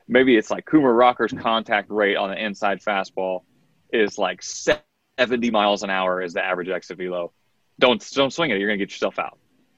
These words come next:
So we have to swing at this, this spot. You know, that's where Matt and Robin are really gonna take advantage. Or, like, we have to take advantage of those guys because they know the big league hitting approach. They're some of the best to do it.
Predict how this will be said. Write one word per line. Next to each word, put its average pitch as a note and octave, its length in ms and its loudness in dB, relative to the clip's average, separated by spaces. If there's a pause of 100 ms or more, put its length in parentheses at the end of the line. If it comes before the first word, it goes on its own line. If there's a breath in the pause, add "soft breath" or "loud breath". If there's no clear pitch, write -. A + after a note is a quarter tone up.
(120)
So G#2+ 160 -4
we B2 140 2
have A#2 140 2
to A2 60 -10
swing G#2+ 260 -6
at F#2+ 100 -14
this, C3+ 220 2 (140)
this A2 240 -2
spot. - 320 -8 (200)
You A2 180 -8
know, F2+ 220 -4 (320)
that's A#2+ 200 -2
where A#2 100 -6
Matt G#2+ 180 -6
and F#2 100 -12
Robin F#2+ 260 -4
are F#2 60 -10
really F#2+ 220 -4
gonna F#2+ 140 -8
take F#2+ 220 -2
advantage. F#2 540 -2 (260)
Or, G#2 80 4
like, F#2+ 140 4
we A#2+ 120 6
have A#2 100 4
to - 60 -20
take G#2 140 2
advantage F#2+ 380 2
of F2 100 -6
those F#2+ 280 2
guys F#2+ 440 0 (420)
because - 260 -6
they A2 160 6
know A2+ 240 6
the G#2 80 2
big F#2+ 160 0
league F#2 140 -2
hitting F#2+ 180 -4
approach. - 520 -8
They're F#2+ 100 -6
some G#2+ 200 -6
of F#2+ 80 -2
the F#2 80 2
best - 140 -2
to - 80 -8
do F#2 200 0
it. A2+ 160 0